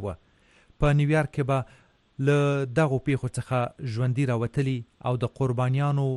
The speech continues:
د کورنیو په سلګونو سره راټول شوي وي. د امریکا د ولسمشر مرستیال مایک پنس به د پنسلوینیا په مراسمو کې ګډون وکړي، چیرې چې د یونایټډ ایرلاین په مسافرو بار الوتکه هغه مهال وغورځېدله،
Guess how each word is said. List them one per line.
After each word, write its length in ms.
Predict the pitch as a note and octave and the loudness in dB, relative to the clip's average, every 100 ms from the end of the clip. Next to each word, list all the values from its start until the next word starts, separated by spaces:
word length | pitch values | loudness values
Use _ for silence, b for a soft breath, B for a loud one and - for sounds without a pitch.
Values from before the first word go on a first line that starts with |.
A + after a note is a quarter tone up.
| C3 A#2+ | -6 -8
د 80 | B2 - | -8 -4
کورنیو 440 | A#2+ A#2+ C3 A#2+ | -2 0 0 -2
په 140 | A#2 - | -4 -4
سلګونو 340 | A#2 A#2 D3 G#2 | -2 0 0 -2
سره 200 | G#2 G2 b b b b _ B2 | -6 -8 b b b b _ -6
راټول 280 | A#2 B2+ - | -4 -4 -6
شوي 200 | A#2 G#2 A2 | -8 -10 -10
وي. 140 | A#2+ - _ _ _ - | -14 -16 _ _ _ -6
د 100 | C3 C3+ | -2 0
امریکا 260 | C3 - C#3 | 0 -2 0
د 80 | B2 | 0
ولسمشر 440 | B2+ - C3 C3+ A#2+ | 0 -2 -4 -2 -4
مرستیال 360 | A2+ - C#3 B2 A#2+ | -4 -4 -2 -2 -2
مایک 120 | A#2 - | -4 -4
پنس 260 | C3+ B2 - | -4 -2 -2
به 60 | A#2+ | -4
د 120 | A#2 | -2
پنسلوینیا 580 | A#2+ A#2 B2 A#2 D3+ A#2+ G#2 | -4 -4 -2 0 2 0 -2
په 60 | G#2+ | -4
مراسمو 380 | A2 G#2+ C3 A#2 | -4 -4 -4 -2
کې 140 | A#2 | -2
ګډون 200 | A#2+ C#3+ D#3 | 0 2 0
وکړي، 260 | C#3+ D3 C#3+ B B _ | 0 -2 -4 B B _
چیرې 240 | - D#3 C#3+ - | -4 -2 -2 0
چې 100 | D3 B B - | -2 B B -6
د 20 | C3 C3 | -2 0
یونایټډ 380 | C#3 D3+ C#3 A#2 C#3+ | 2 2 0 -4 -2
ایرلاین 480 | A#2+ A2+ A2+ A2+ A2 | -2 0 -2 -2 -2
په 100 | B2+ | -2
مسافرو 520 | B2 C3 A#2+ - C#3 A2+ B2+ | -2 -2 -2 0 -2 0 2
بار 240 | C#3 A2 G2+ | 2 0 -4
الوتکه 440 | G#2 - - G#2 B B - D3 | -6 -8 -8 -8 B B -4 -2
هغه 140 | C3+ B2+ | 0 0
مهال 240 | A#2+ A#2+ A#2 | 0 0 0
وغورځېدله، 560 | E3 E3+ D3 D#3+ E3+ | 2 2 2 2 0